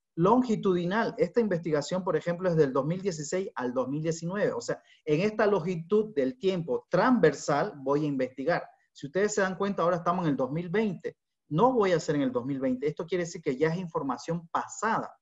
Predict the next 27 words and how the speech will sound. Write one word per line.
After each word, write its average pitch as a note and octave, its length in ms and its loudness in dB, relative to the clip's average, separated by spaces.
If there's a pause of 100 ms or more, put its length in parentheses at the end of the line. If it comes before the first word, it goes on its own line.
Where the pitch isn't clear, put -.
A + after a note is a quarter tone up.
(260)
Yo D3+ 140 4
voy F#3+ 140 0
a - 20 -2
investigar C#3+ 480 -4
con C3 220 -6
información A#2+ 580 -12
pasada. E3 460 -4 (600)
Y D#3+ 100 4
es G#3+ 160 6
ahí A#3 240 6
donde G#3+ 240 6
ustedes F3 400 0
tienen F#3 420 -2
que D#3 200 4
ser F3 260 2
muy G#3 320 2
específicos A#3 800 2
con C#3 180 0
el B2+ 140 0
tiempo. C3+ 400 0
Si - 140 -14
usted G#3+ 200 2
va C4+ 60 6
a C4+ 40 2
hacer A#3+ 260 6
una A3 100 0
investigación D3 720 0